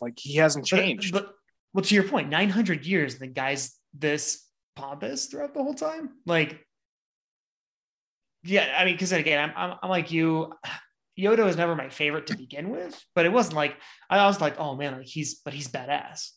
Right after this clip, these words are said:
Speaker 2: you know? And like you said, like, the more you actually, like, delve into, again, the hubris is the, kind of the perfect word to use of the Jedi Council, and who's the head of the Jedi Council, and who's guiding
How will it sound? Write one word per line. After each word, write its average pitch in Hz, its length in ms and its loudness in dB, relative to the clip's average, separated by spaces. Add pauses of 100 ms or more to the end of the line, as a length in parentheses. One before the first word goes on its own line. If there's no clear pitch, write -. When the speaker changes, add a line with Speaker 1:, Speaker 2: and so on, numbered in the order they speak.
(280)
Speaker 2:
you 180 140 -2
know? 143 180 -2
And 139 520 -4 (800)
like 139 140 -10
you 131 60 -12
said, 139 260 0
like, 131 120 -12
the 139 60 -8
more 156 200 -2
you 170 80 0
actually, 139 320 -2
like, 127 140 -16 (180)
delve 143 340 2
into, 131 800 -6 (800)
again, 139 400 -2
the 143 60 -14
hubris 143 580 -2
is 135 140 -10
the, 135 160 -12
kind 170 280 -2
of 139 160 -10
the 156 60 -10
perfect 143 380 -4
word 143 260 -4
to 127 60 -12
use 131 480 -4
of 135 300 -6
the 139 80 -12
Jedi 131 420 -8
Council, 156 680 -10 (800)
and 143 340 0
who's 160 280 -4
the 151 80 0
head 156 220 -2
of 131 100 -6
the 131 60 -14
Jedi 131 360 -12
Council, 135 340 -16
and 127 60 -16
who's 160 200 -6
guiding 135 640 -6